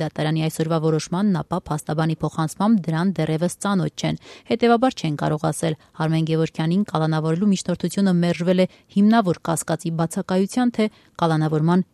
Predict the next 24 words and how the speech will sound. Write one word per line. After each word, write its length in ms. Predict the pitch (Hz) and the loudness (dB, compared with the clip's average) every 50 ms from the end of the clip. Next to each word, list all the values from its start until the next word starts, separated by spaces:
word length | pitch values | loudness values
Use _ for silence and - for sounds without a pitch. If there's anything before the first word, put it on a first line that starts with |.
| _ | _
հիմքերի 380 | - 190 185 180 - 196 190 190 | -4 -2 -2 0 0 -2 -2 -2
բացակայության 800 | 170 165 185 190 - - 220 - - 240 247 226 - - - 165 | -2 -2 -4 -4 -4 -6 -4 -2 0 0 0 0 -2 -6 -10 -10
պատճառով։ 600 | - - 185 - - - - - - - - - _ _ _ _ _ | -10 -12 -14 -12 -12 -12 -10 -10 -10 -12 -14 -20 _ _ _ _ _
Ի 160 | _ 262 269 | _ 2 4
դեպ, 140 | 285 262 - - | 4 4 4 2
Արմեն 300 | - 151 170 185 202 196 | -2 0 2 4 4 4
Գևորգյանը 520 | 185 180 180 185 180 - - 233 233 233 214 | 4 2 2 0 0 0 0 2 2 4 4
հրաժարվեց 680 | 202 202 208 208 208 202 214 214 208 208 220 196 - - - | 4 4 4 2 4 4 2 2 4 4 2 2 0 -4 -4
ուղիղ 300 | 202 180 165 185 185 - - - | -2 0 0 0 -2 -2 -4 -6
պատասխանել 640 | 185 185 - 202 196 - - 185 165 170 170 175 | -6 -4 -4 -4 -4 -4 -4 -2 -2 -2 -2 -2
հարցին, 380 | 190 190 190 - - - 202 175 - - _ _ | -2 -2 -4 -4 -4 -4 -2 -4 -4 -6 _ _
արդյոք 440 | - 156 147 - - 180 214 - 214 | -8 -8 -8 -4 -2 -2 -2 0 2
դատարաններն 640 | 214 208 - 196 185 185 175 175 180 196 208 202 208 | 0 2 2 0 0 2 2 2 2 0 0 0 -2
այսօր 300 | 208 202 - 262 262 254 | -2 0 0 0 0 0
անկախ 320 | 254 254 - 233 202 - - | 0 0 0 0 0 0 0
են 140 | 151 147 147 | -4 -2 -2
և 140 | 170 190 - | -2 -4 -4
չկա 320 | - - 277 - - - 156 147 | -4 -8 -10 -4 -2 -2 -2 0
որևէ 320 | 160 156 160 160 156 170 170 - | 2 2 2 4 2 2 0 0
ճնշում, 380 | - 196 185 - - 127 107 - - - _ | 0 -2 -2 -2 -2 -2 -4 -4 -6 -14 _
հաշվի 300 | - 247 247 - - 254 240 | -4 -4 -4 0 2 2 2
առնելով 320 | 233 233 233 240 240 254 | 4 4 2 2 2 2
այսօրվա 340 | 254 247 - 285 220 160 147 151 | 0 0 0 0 0 0 0 0
որոշումը։ 480 | 156 151 156 156 - - 170 165 165 | 0 0 0 0 -2 -2 0 0 0